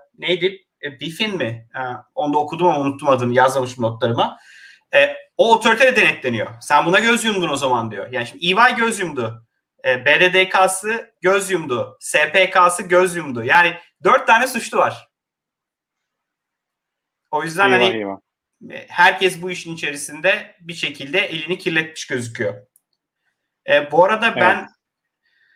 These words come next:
Speaker 1: e, şey, Pioneer'la ilgili ha-, Utku'nun yazdığını gördün mü ve Fırat'ın yazdığını? E,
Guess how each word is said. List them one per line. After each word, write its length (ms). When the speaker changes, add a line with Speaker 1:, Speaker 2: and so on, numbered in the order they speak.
Speaker 1:
e, 180
şey, 240
Pioneer'la 460
ilgili 400
ha-, 220
Utku'nun 380
yazdığını 520
gördün 340
mü 120
ve 60
Fırat'ın 340
yazdığını? 720
E, 60